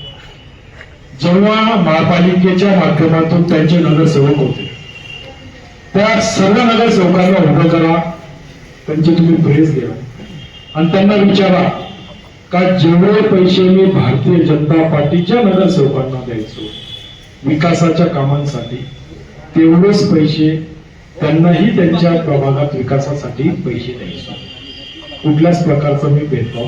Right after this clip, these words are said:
केलेला नाही आणि मी करणार पण नाही. माझं शहर आहे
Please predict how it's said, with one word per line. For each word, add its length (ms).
केलेला 320
नाही 1040
आणि 120
मी 100
करणार 480
पण 140
नाही. 260
माझं 320
शहर 380
आहे 300